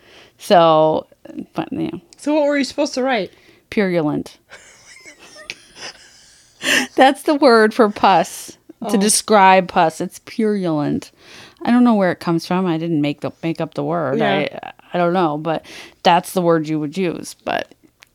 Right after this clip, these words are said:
Speaker 1: um, oozes
Speaker 2: Makes you think
Speaker 1: makes
Speaker 2: of
Speaker 1: me think of pus and a pussy, pussy cum.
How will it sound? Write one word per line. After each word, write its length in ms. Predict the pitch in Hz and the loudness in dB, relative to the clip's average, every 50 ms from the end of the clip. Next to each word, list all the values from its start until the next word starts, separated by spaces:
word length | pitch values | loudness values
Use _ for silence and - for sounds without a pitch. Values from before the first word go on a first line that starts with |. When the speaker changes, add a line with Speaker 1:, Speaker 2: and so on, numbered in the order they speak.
| - - _ _ | -14 -14 _ _
Speaker 1:
um, 600 | 170 175 170 160 156 156 156 151 151 151 - - - _ _ - | -6 -4 -2 -2 -2 -2 -2 -2 -4 -4 -6 -8 -10 _ _ 4
oozes 840 | 247 262 285 302 240 202 185 170 156 151 156 170 196 208 - - - _ _ _ _ - | 6 8 8 8 8 6 6 6 6 4 2 0 -2 -6 -10 -12 -14 _ _ _ _ -4
Speaker 2:
Makes 320 | 226 214 214 196 - - | -4 -2 -2 -2 -6 -8
you 40 | 208 | -6
think 140 | - - 202 | -2 0 0
Speaker 1:
makes 180 | 196 196 196 208 | 0 0 0 0
Speaker 2:
of 60 | 196 190 | 0 0
Speaker 1:
me 80 | 185 | 0
think 240 | 175 180 170 160 170 | 0 0 -2 -2 -2
of 180 | 156 - - - | -6 -10 -12 -10
pus 480 | - - - - - - - - - _ _ | -6 -6 -6 -6 -8 -12 -18 -20 -20 _ _
and 200 | - 175 175 165 | -4 -2 -2 -2
a 60 | 160 156 | -2 -4
pussy, 640 | - - 156 160 - - 143 139 139 143 139 - _ _ _ _ _ - - _ _ _ _ _ _ | -4 -4 -6 -6 -6 -8 -8 -8 -6 -8 -8 -10 _ _ _ _ _ -20 -20 _ _ _ _ _ _
pussy 280 | - 175 170 - - 151 | -10 -10 -10 -8 -8 -10
cum. 360 | 143 - 147 127 123 - 143 | -8 -8 -10 -10 -10 -12 -14